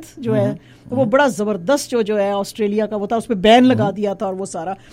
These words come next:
Speaker 1: तो उस सिलसिले में वो एंड्रयू फ्लिंटॉफ से बात कर रहे थे और उन्होंने कहा कि ये जो former,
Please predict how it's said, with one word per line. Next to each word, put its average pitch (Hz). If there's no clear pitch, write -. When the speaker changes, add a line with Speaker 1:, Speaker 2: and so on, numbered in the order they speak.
Speaker 1:
तो 370
उस 381
सिलसिले 370
में 311
वो 285
एंड्रयू 277
फ्लिंटॉफ 240
से 254
बात 196
कर 208
रहे 202
थे 220
और 233
उन्होंने 226
कहा 214
कि 214
ये 214
जो 202
former, 208